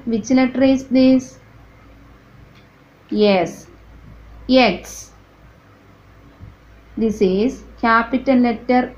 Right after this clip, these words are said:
X and this one is small letter X. Phonetic sound of this letter is S.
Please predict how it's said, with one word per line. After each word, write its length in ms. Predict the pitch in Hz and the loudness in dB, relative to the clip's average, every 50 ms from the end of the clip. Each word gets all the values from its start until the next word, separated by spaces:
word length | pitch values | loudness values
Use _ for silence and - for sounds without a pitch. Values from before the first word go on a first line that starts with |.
| - - | -10 -4
X 680 | 214 208 190 180 185 220 214 - - - - - - - - - - - - - - - - - - | -2 0 0 2 0 -2 -4 -6 -12 -20 -20 -20 -20 -20 -20 -20 -20 -20 -20 -20 -20 -20 -20 -10 -6
and 480 | 202 196 185 170 175 190 240 - - - - | -2 0 0 0 0 -2 -4 -6 -10 -10 -6
this 240 | 202 226 226 - - | -6 -6 -6 -6 -6
one 300 | 220 208 196 190 190 190 | -4 -4 -2 -2 -2 -2
is 320 | 202 226 277 294 - - - - - | -2 -2 -2 -2 -6 -10 -20 -20 -20
small 400 | - - - 202 196 190 196 196 | -20 -10 -6 -2 -2 0 0 -2
letter 600 | 190 202 202 190 190 - - 240 262 - 415 - - - _ _ _ _ _ _ _ | -2 -2 -4 -6 -6 -4 -2 0 0 0 -2 -4 -10 -18 _ _ _ _ _ _ _
X. 560 | - 254 247 208 165 - - - - - - _ _ _ _ _ _ _ _ - - - - - - - - - - - | -2 0 2 2 0 -2 -6 -16 -20 -20 -20 _ _ _ _ _ _ _ _ -20 -20 -20 -20 -20 -20 -20 -20 -20 -8 -2
Phonetic 420 | - 247 240 254 262 247 320 320 294 | 0 2 2 2 2 0 -2 -4 -4
sound 400 | - - 254 226 214 208 202 208 | -4 -2 0 0 2 2 2 2
of 320 | 208 208 214 208 214 - - | 2 2 2 0 -2 -4 -4
this 240 | 226 254 254 - | -2 -2 -2 -4
letter 380 | - 202 196 190 190 - 190 214 | -2 -2 -2 -2 -2 -2 0 2
is 320 | 220 233 277 302 - - - - _ _ _ _ - - _ _ | 2 2 2 0 -4 -10 -18 -20 _ _ _ _ -20 -20 _ _
S. 460 | - - - - - - 285 196 - | -20 -20 -20 -10 -4 -2 -2 0 -2